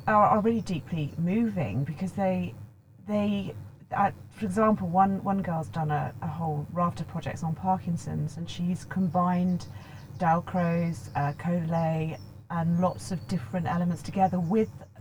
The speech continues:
the functional stuff to create a really innovative program. And she worked alongside names, um, Elizabeth Droual or Elizabeth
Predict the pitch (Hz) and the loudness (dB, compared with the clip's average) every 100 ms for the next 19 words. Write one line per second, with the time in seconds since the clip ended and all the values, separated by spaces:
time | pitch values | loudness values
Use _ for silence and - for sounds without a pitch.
0 | 165 170 185 156 - 143 139 104 101 - | -10 -6 -4 -4 -4 -6 -6 -4 -2 -2
1 | - - - - - - - - 202 180 | -6 -14 -18 -20 -20 -14 -10 -2 0 2
2 | 170 170 165 113 165 160 - - - 156 | 2 0 0 -2 -2 -4 -6 -8 -4 -4
3 | 156 120 110 131 156 139 156 143 - - | -2 -2 0 -2 -4 -2 -2 -2 -4 -2
4 | 170 160 147 151 143 147 147 147 - 151 | 0 0 -2 -2 -2 -2 -2 -2 -4 -4
5 | 151 151 - 170 175 180 180 - - 185 | -2 -2 -4 -4 -2 -2 -4 -6 -2 2
6 | 185 175 170 139 151 160 156 | 4 4 2 0 -2 -2 -4